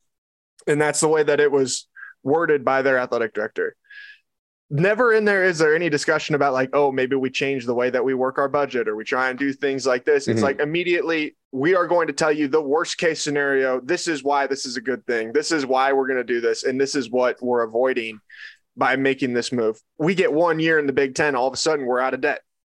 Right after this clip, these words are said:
Speaker 1: you know?
Speaker 2: Mm-hmm.
Speaker 1: And I just,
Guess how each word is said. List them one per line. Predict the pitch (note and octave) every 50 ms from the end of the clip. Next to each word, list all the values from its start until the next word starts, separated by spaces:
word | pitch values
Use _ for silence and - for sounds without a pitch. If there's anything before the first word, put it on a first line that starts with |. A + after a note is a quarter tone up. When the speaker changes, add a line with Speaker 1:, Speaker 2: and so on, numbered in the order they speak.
| _ _ _ _
Speaker 1:
you | D3 D3 D3
know? | C3+ A#2 B2
Speaker 2:
Mm-hmm. | A#2+ G#2 G2+ - - - - - - - _ _ - E3
Speaker 1:
And | E3 E3+ E3 D#3+ D#3 C#3+ C3+ B2 A#2+ G#2+ - _ _ _ _ _ _ _ _ _ _ _ _ _ _ _ _ -
I | E3 F#3
just, | F3+ G3+ F#3 - -